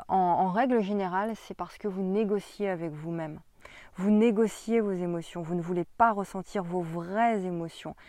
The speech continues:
vous ne voulez pas ressentir ce qui se passe dans votre corps. Parce que vous êtes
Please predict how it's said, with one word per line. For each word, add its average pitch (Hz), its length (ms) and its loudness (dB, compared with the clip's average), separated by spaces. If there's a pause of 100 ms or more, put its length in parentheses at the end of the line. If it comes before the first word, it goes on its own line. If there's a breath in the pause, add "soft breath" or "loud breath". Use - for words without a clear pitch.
(320 loud breath)
vous 185 120 -2
ne 196 80 2
voulez 196 260 2
pas 247 300 2
ressentir 202 560 -6
ce - 80 -20
qui - 100 -20
se - 100 -20
passe 180 220 -6
dans 160 120 -6
votre 156 360 -10
corps. - 400 -6 (540 soft breath)
Parce 180 200 -6
que 214 100 -2
vous 190 200 0
êtes 202 180 0